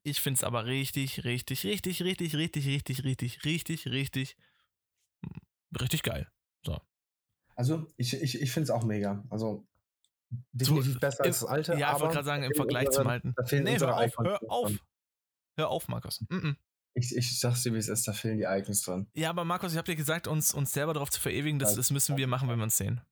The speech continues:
Speaker 1: Das mü-, wir sind gerade im Studio, Leute, vergiss das nicht, aber wenn wir uns sehen, Markus.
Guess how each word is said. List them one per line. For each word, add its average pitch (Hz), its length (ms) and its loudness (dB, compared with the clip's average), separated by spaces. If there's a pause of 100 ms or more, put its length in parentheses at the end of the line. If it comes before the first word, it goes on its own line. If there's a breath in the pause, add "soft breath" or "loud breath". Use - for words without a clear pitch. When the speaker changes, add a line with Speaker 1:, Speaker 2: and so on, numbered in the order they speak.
(140)
Speaker 1:
Das 131 160 0
mü-, 147 120 0 (360)
wir 156 160 0
sind 165 180 0
gerade 139 200 0
im 131 80 -2
Studio, 123 300 -2
Leute, 127 400 -2
vergiss 127 280 -2
das 120 140 -2
nicht, 131 160 0
aber 123 260 0
wenn 139 140 0
wir 139 60 2
uns 127 140 2
sehen, 117 160 0
Markus. - 360 -4